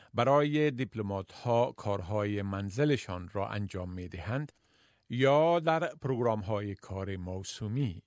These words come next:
شرکت می‌نمایند. کارفرماها برای فعالیت‌های اقامت طولانی، آموزش و تحقیق، انکشاف مسلکی، نمایشات هنری، پروگرام‌های خاص و عمله کشتی‌ها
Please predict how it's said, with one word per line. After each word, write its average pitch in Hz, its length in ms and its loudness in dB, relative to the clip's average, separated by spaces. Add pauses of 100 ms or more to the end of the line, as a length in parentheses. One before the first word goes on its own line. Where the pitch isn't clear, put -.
شرکت - 540 -10
می‌نمایند. 78 680 -12 (1300)
کارفرماها 156 680 4
برای 131 340 4
فعالیت‌های 107 680 -2
اقامت 98 540 -6
طولانی، 98 640 -4
آموزش 127 760 2
و 113 100 2
تحقیق، 107 640 -2 (480)
انکشاف 143 680 0
مسلکی، 120 1000 -2
نمایشات 117 640 0
هنری، 95 460 -4
پروگرام‌های 120 720 2
خاص 120 560 0 (500)
و 110 160 0 (220)
عمله 120 760 -2
کشتی‌ها 110 1000 -4